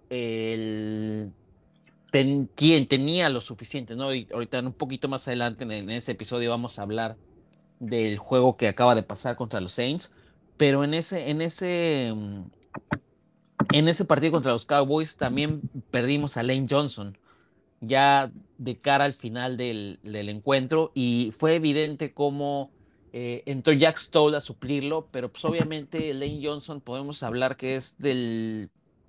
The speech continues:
de los mejores tackles, eh, derechos de la liga.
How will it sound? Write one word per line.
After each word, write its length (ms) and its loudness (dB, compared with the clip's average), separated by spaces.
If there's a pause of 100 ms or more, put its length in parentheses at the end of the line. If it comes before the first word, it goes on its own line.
(440)
de 140 -2
los 160 2
mejores 440 2
tackles, 600 -2 (480)
eh, 320 0
derechos 420 0
de 120 -4
la 100 -4
liga. 420 -2